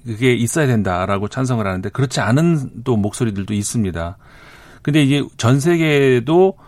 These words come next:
어, 이 반독점법에 유사한 그런 법을 가지고 있는 나라가 팔십 개가 조금 넘어요.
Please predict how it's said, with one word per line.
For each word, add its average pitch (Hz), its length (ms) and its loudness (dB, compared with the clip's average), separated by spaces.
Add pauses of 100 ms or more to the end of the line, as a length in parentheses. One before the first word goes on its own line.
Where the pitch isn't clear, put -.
(220)
어, 110 320 -6
이 113 160 -2
반독점법에 131 1120 0
유사한 113 540 0
그런 117 240 0
법을 98 400 -2
가지고 107 360 -4
있는 98 200 -2
나라가 90 500 -2 (300)
팔십 - 280 -6
개가 151 180 -2
조금 190 380 0
넘어요. 87 440 -2